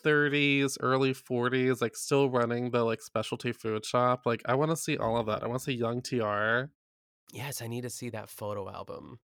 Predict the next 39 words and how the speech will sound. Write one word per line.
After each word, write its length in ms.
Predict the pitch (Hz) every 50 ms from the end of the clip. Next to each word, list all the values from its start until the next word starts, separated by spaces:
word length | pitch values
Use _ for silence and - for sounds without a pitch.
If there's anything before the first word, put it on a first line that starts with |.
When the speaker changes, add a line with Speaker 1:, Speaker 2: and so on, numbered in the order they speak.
| _ _ _
Speaker 2:
of, 160 | 113 107 101
like, 480 | 107 104 101 98 98 98 - - - _ _ _ - - _ _ _ _ _ _ _ _ _ _ _ _ _ -
'cause 120 | 160 208
I 60 | 202 190
feel 200 | - 240 262 277
like 200 | 277 226 - - - 110 -
a 60 | -
lot 160 | 165 190 220 254
of 80 | -
people 220 | - 175 - 147 135
just 180 | 135 131 -
forget 360 | - 117 104 101 139 147 139 -
too 160 | - 143 127
that 60 | 117 113
she's 220 | - - 147 127
worked 260 | - 147 190 202 - -
her 120 | 110 101
ass 300 | 98 131 180 160 - -
off, 360 | 101 90 92 101 104 - -
like, 160 | 104 101 92 101
with 180 | 104 123 139 -
that 120 | 110 -
Speaker 1:
Yeah. 60 | 139
Speaker 2:
specialty 340 | 123 117 104 - 104 95 95
food 220 | - - 98 92 -
store 220 | - 107 92 92
for 140 | - - 110
years 760 | 113 113 110 120 127 147 170 180 180 165 131 104 101 98 110
and 100 | 120 123
had 140 | 147 160 170
no 260 | 185 185 180 175 170
idea 180 | 170 165 170 165
what 100 | 160 151
she 100 | - 165
was 100 | 151 139
doing. 440 | - 147 165 165 120 98 95 98 98
So 280 | - - 131 123 120 -
I 100 | 117 120
think, 320 | - - 160 160 - -